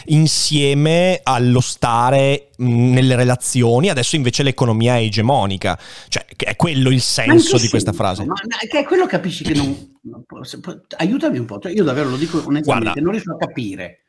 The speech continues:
Speaker 2: in
Speaker 1: eh,
Speaker 2: che senso l'economia è egemonica e non lo era, cioè,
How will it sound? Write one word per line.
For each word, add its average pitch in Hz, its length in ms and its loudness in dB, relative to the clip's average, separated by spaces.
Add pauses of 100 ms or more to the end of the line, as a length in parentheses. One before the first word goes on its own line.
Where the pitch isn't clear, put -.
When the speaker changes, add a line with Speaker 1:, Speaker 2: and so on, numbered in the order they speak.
(220)
Speaker 2:
in 127 80 -2
Speaker 1:
eh, - 20 -6
Speaker 2:
che 151 140 -2
senso 190 400 -4
l'economia 160 760 0
è 139 80 -6
egemonica 143 880 -2
e 151 60 0
non 143 180 0
lo 131 140 -4
era, 139 320 -4
cioè, - 180 -8